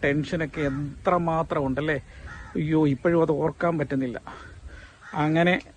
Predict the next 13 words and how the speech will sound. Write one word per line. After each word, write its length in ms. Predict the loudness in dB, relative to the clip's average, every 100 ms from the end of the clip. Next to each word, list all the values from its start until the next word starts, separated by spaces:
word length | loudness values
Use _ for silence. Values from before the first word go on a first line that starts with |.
| -20 -16 -2
ആ 100 | 0
സമയത്തൊക്കെ 520 | 2 2 2 2 -2 0
കടയടച്ച് 480 | 2 6 4 4 0
വീട്ടിൽ 300 | -2 0 0
വന്നിരിക്കുമ്പോൾ 760 | 2 2 0 -2 -2 2 0 0 -6
ഉണ്ടായിരുന്ന 440 | 2 4 4 4 0
ബുദ്ധിമുട്ടും 640 | 0 0 -2 0 2 2
പ്രയാസങ്ങളും 800 | 2 2 2 0 -2 -2 0 0
ഒക്കെ, 220 | 0 -4
സാമ്പത്തികമായിട്ടുള്ള 920 | -2 -2 -2 -2 0 0 0 0 0
ബുദ്ധിമുട്ട്, 440 | -2 -2 -4 -2
മാനസികമായിട്ടുള്ള 920 | -2 0 -2 -2 -4 -4 -4 -4 -4 -4
ബുദ്ധിമുട്ട്, 540 | -4 -4 -4 -2 -2